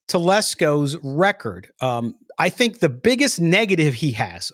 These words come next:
overall was the hiring of coaches. He hired three coaches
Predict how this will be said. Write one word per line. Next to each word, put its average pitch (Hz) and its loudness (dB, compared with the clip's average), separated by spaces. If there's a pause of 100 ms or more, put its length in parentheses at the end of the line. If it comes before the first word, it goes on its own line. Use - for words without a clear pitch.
overall 147 0 (800)
was 180 4
the 190 2
hiring 131 0
of 156 -2
coaches. - -4 (140)
He 180 0
hired 160 2
three 190 -2
coaches 160 -2